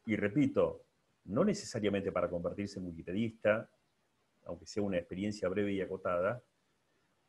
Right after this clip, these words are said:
bueno, va a tener algunas precauciones antes de mandar a sus estudiantes crudos, eh, y sin algunas advertencias a editar Wikipedia.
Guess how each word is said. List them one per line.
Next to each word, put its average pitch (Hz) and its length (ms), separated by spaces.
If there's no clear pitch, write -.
bueno, 117 480
va 151 100
a - 100
tener 170 240
algunas 139 340
precauciones 113 840
antes 113 280
de 104 100
mandar 98 380
a 113 60
sus - 240
estudiantes 139 880
crudos, 123 720
eh, 92 240
y 95 80
sin 113 220
algunas 117 380
advertencias 107 720
a - 20
editar 85 300
Wikipedia. 82 680